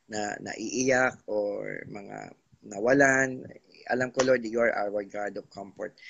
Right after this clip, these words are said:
Lahat po nung kasama ko ngayon, Panginoon, ah, yan, nandyan po sila.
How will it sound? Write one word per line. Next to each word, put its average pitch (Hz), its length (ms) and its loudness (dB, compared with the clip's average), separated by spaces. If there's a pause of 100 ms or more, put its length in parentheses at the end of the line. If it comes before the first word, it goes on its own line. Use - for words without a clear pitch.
(220)
Lahat 117 160 4
po 123 160 -4
nung 123 80 -4
kasama 120 400 4
ko 120 160 -6
ngayon, 123 240 -2
Panginoon, 123 560 0 (480)
ah, 110 560 2
yan, 107 320 0
nandyan 110 320 -4
po 113 80 -6
sila. 143 480 8